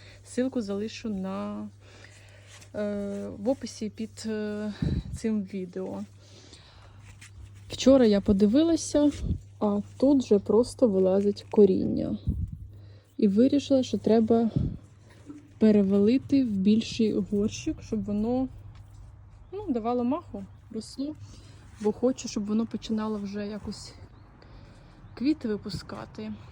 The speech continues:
Їм зараз десь по шість місяців. Бразильську теж я перевелю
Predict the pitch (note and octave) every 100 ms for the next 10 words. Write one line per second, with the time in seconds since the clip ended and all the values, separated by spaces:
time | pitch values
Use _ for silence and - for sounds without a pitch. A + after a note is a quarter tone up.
0 | - - A#3+ C#4+ D4+ B3 G#3+ G3 G3 A#3
1 | C#4 - - - A3 A#3 B3+ C#4 C#4+ -
2 | - - - - A3+ A#3 - - G3+ G3
3 | F#3 - - - - - - - - -
4 | - - - - - - - - - -
5 | - - - - - - - - - -
6 | A3 F#3+ A3 C#4+ C#4 - - A#3 G3+ -
7 | G3 G#3+ G#3 G3+ G#3 G#3